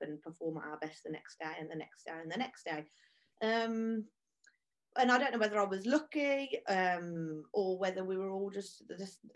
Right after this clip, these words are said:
had the same sort of mindset, but we were pretty good, you know, and I think we got the balance quite well, you know. I think, um, there were sacrifices to be made, you know, when we were seeing students going out all week, you know, and we couldn't. Um, but we made our own fun, you know. We were, uh,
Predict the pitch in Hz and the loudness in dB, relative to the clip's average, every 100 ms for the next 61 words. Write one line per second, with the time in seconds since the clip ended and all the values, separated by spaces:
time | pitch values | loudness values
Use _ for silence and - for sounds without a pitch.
0 | - - 185 185 185 196 180 185 - 196 | -10 -6 -6 -6 -8 -6 -6 -6 -6 -2
1 | 202 214 226 233 - - - 233 359 359 | -2 -2 -4 -6 -8 -6 -6 -4 -6 0
2 | 415 403 240 190 180 180 202 185 180 190 | 4 4 2 2 2 0 -2 -2 -2 -4
3 | 240 233 226 - 165 165 151 156 156 160 | -2 -4 -4 -4 -4 -2 -2 -2 -4 -10
4 | - - 151 143 - 123 135 147 160 160 | -14 -8 -8 -8 -8 -6 -4 -6 -4 -6
5 | 160 151 160 - 160 165 160 _ _ _ | -6 -6 -6 -6 -8 -8 -10 _ _ _
6 | _ - 170 165 160 160 170 170 175 170 | _ -4 -2 0 -2 -2 0 0 -2 -6
7 | 170 165 165 160 160 165 - 156 156 147 | -14 -12 -4 -4 -4 -14 -8 -6 -4 -6
8 | 151 156 156 151 151 151 151 160 - 170 | -6 -6 -6 -6 -6 -6 -6 -8 -8 -6
9 | 160 156 156 - 160 156 156 139 - - | -6 -6 -8 -4 0 0 -2 -6 -10 -4
10 | 156 160 151 156 - 156 156 156 151 151 | -2 -2 -6 -6 -4 -4 0 0 0 -4
11 | _ 156 151 156 156 156 - 165 165 156 | _ -8 -6 -2 0 -2 -4 -4 -2 -4
12 | 151 - _ - _ _ _ 175 170 160 | -6 -14 _ -20 _ _ _ -4 -4 -2
13 | 160 160 - - 202 233 240 240 233 226 | -4 -6 -10 -10 -2 2 4 4 4 4
14 | 214 220 233 233 240 233 233 214 202 208 | 4 4 2 4 4 6 4 2 2 2
15 | 220 202 202 208 196 190 185 | 2 2 2 0 2 2 0